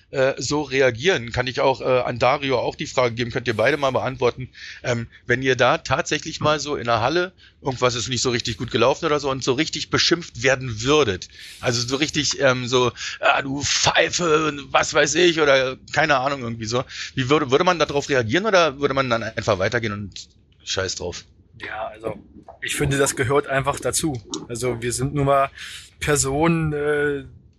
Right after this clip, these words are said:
Speaker 2: der Öffentlichkeit und viele bezahlen da viel Geld, dass sie uns spielen sehen.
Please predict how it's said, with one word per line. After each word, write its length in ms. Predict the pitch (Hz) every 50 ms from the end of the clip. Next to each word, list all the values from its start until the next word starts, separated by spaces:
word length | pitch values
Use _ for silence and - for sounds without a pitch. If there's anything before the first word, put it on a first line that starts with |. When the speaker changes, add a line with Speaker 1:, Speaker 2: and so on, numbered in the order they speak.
| - -
Speaker 2:
der 80 | 139
Öffentlichkeit 800 | 131 143 139 - 160 160 160 160 - - 160 151 151 160 160 156
und 180 | 143 135 135 127
viele 320 | - 143 135 139 143 143
bezahlen 380 | 135 131 135 - - 135 139 139
da 80 | 139 131
viel 240 | - - 151 147
Geld, 240 | 123 135 139 143 -
dass 120 | 131 - -
sie 100 | 131 127
uns 160 | 120 120 -
spielen 420 | - - - 139 160 185 190 175
sehen. 380 | 139 123 135 143 151 165 170